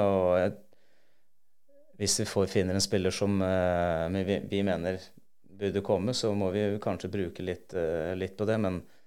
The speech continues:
de kan ikke forvente at de skal, eh, bli rike av det. De vil, vi må ha den derre, de spillerne som kommer, de må ha den sulten,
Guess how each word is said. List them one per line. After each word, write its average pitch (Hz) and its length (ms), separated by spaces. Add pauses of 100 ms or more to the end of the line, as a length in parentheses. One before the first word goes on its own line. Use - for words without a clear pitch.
(280)
de 104 140
kan 92 100
ikke 101 140
forvente 90 340
at 85 160
de 98 120
skal, 95 360
eh, 85 540 (560)
bli 95 140
rike 87 240
av 107 100
det. - 60 (800)
De 107 100
vil, 104 240 (100)
vi 107 140
må 110 160
ha 101 160
den 101 160
derre, 95 300 (840)
de 110 220
spillerne 98 340
som 110 80
kommer, 101 320
de 101 80
må 101 160
ha 98 160
den 98 160
sulten, - 500